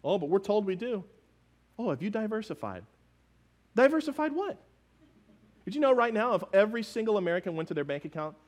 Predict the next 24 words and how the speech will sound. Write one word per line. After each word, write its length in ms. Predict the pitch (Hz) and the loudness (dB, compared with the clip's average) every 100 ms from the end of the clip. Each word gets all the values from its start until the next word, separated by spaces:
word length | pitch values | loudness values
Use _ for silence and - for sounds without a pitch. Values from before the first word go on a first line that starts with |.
| _ _ | _ _
tomorrow 360 | - 143 131 151 | -6 -2 2 2
morning 360 | 143 135 156 165 _ - | 0 -2 -4 -8 _ -12
and 100 | 139 | -6
tried 200 | 156 147 | -2 -2
to 60 | |
withdraw, 360 | 135 131 139 143 | -2 -4 -2 0
that 120 | 143 | 0
only 180 | 123 117 | -2 -6
three 240 | - 131 | -6 -8
percent 520 | 139 127 - 123 147 - _ - | -6 -8 -8 -8 -8 -12 _ -8
of 100 | 139 | -6
them 140 | 147 | -4
would 120 | 147 143 | -6 -4
be 100 | 135 | -4
able 120 | 127 | -4
to 80 | 120 | -4
get 240 | 123 123 | -4 -4
that 200 | 123 123 | -6 -6
money? 260 | 117 123 202 - _ _ _ _ _ _ _ _ _ _ _ _ _ _ _ _ _ _ _ _ _ _ - | -6 -8 -10 -14 _ _ _ _ _ _ _ _ _ _ _ _ _ _ _ _ _ _ _ _ _ _ -4
And 100 | 131 | 0
I 80 | |
only 200 | - 175 156 | 0 0 0
have, 220 | 185 196 | 0 0
like, 200 | 202 | -2